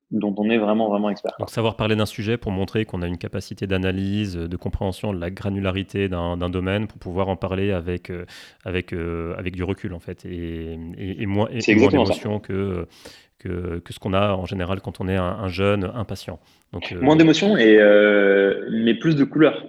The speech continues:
Speaker 1: C'est-à-dire, euh, être capable d'aller au-delà de, euh, la doxa qu'on va lire, euh, dans les médias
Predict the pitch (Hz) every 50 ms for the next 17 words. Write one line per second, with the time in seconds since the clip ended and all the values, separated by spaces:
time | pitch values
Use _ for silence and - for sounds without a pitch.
0 | - - - - 104 98 120 135 131 117 104 101 92 - - - - - _ _
1 | _ _ _ _ _ - 107 - - - 110 - 127 123 131 127 113 101 104 104
2 | 101 110 117 123 120 - 120 113 107 107 110 120 127 135 123 107 104 101 107 117
3 | 113 101 95 95 92 92 95 92 98 101 107 107 - 117 117 117 113 - - 90
4 | 90 87 90 98 104 107 104 95 92 92 92 92 92 92 90 90 90 92 92 92
5 | 90 90 90 87 101 110 123 135 139